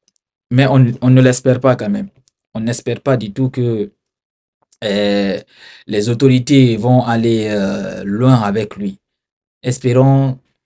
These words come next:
qu'ils vont s'entendre parce qu'on est tous des fils de la Guinée. Il faut que,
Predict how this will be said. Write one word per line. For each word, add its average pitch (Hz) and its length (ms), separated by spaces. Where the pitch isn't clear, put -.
qu'ils 117 160
vont 123 280
s'entendre 113 600
parce 101 200
qu'on 110 200
est 104 120
tous 135 200
des 107 100
fils - 260
de 98 120
la 98 120
Guinée. 107 360
Il 131 100
faut 135 220
que, 131 320